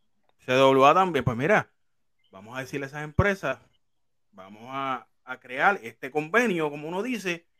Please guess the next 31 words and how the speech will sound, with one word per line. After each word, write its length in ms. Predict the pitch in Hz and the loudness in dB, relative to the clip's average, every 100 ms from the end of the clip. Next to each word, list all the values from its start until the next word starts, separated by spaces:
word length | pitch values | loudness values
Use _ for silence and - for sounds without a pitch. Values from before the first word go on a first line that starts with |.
| _ _ _ - | _ _ _ -18
y 100 | 107 | -14
vamos 340 | 104 123 151 | -10 -6 -6
a 80 | 170 | -4
tirarnos 600 | 175 190 208 190 175 160 - _ _ _ _ _ _ _ _ _ _ _ | 2 4 4 4 0 -4 -10 _ _ _ _ _ _ _ _ _ _ _
que 140 | 120 110 | -6 -4
todas 340 | 117 113 127 | 2 6 6
las 120 | 139 | 6
empresas 420 | 143 135 190 190 | 2 2 2 2
nos 160 | 151 131 | -2 -4
envíen 460 | 107 98 120 180 156 | -8 -6 -4 -2 0
un, 60 | 123 | 0
un, 300 | 101 107 - _ _ _ _ _ _ _ _ _ _ - | -2 -8 -14 _ _ _ _ _ _ _ _ _ _ -18
un 100 | 107 | -12
comunicado, 680 | 120 139 165 165 190 175 139 | -6 -2 -2 4 6 6 4
"Mira, 260 | 135 110 | 0 -4
tal 260 | 113 139 151 | 0 0 0
día, 340 | 156 143 120 | 0 2 2
tal 160 | 135 139 | 4 2
fecha, 300 | 170 151 135 | 2 2 0
este, 340 | - 160 - | 0 0 2
este 220 | 147 - | 0 2
es 60 | 170 | 4
la 120 | 165 | 4
cartelera, 640 | 156 147 147 165 151 110 _ _ _ _ _ | 4 2 4 4 4 2 _ _ _ _ _
esto, 380 | 156 170 - 170 | 2 2 6 6
esto 220 | 165 165 | 6 4
y 100 | 170 | 4
esto". 420 | 196 - - 117 _ _ _ _ _ _ _ | 4 2 -6 -10 _ _ _ _ _ _ _
Y 60 | 92 | -20
nosotros 360 | 87 87 85 87 | -20 -20 -20 -20
acá, 480 | 87 98 175 226 | -20 -18 -18 -18